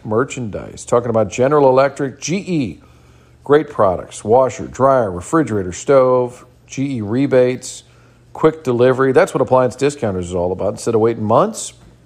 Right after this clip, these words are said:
get it delivered in days. The appliance discounters dot com, the website, go to that little search engine, type in General Electric, type in stove, washer, dryer, you name it.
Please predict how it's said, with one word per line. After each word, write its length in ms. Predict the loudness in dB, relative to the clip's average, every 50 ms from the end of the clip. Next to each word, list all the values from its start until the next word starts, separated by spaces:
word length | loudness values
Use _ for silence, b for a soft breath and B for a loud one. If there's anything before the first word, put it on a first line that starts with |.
| _ _ _ _ -20 _ _ _ -20 -16 -2
get 140 | 2 2 4
it 120 | 4 2
delivered 480 | 0 0 2 2 2 2 2 0 0 0
in 240 | -4 -6 -6 -6 -2
days. 540 | 2 2 4 4 2 0 -2 -6 -14 -18 b b b b b b b b b
The 320 | -4 0 2 2 2 2 0
appliance 520 | -2 0 2 2 2 2 2 0 -4 -6
discounters 520 | -4 -4 -4 -2 2 2 2 2 2 -2 0
dot 260 | 2 2 2 2 0
com, 280 | 0 0 0 0 0
the 80 | 0 2
website, 540 | 4 4 2 2 -2 -2 0 0 0 0 -2
go 100 | -2 -2
to 60 | 0
that 80 | 0 0
little 180 | 0 -2 -4
search 380 | -4 -4 -2 -2 -2 -2 0 -2
engine, 320 | -2 -2 -2 -4 -8 -10
type 360 | -8 -6 -4 -4 -4 -4 -4
in 320 | -4 -4 -4 -4 -6 -8 b b b b b b b b b b b b b -16
General 520 | -12 -4 2 2 2 4 4 2 4 4 4
Electric, 520 | 4 4 2 0 -2 -4 -6 -8 -8 -6
type 260 | -4 -2 -2 -2 -2
in 120 | -6 -8 -8
stove, 840 | -10 -2 2 2 4 4 2 2 0 -2 -4 -6 -10 -14 -18 -14 -6
washer, 460 | -2 2 2 2 2 0 -4 -6 -6
dryer, 400 | -4 -2 0 2 4 4 2 2
you 160 | 0 -4 -6
name 260 | -6 -4 -4 -4 -4 -6
it. 180 | -8 -10 -12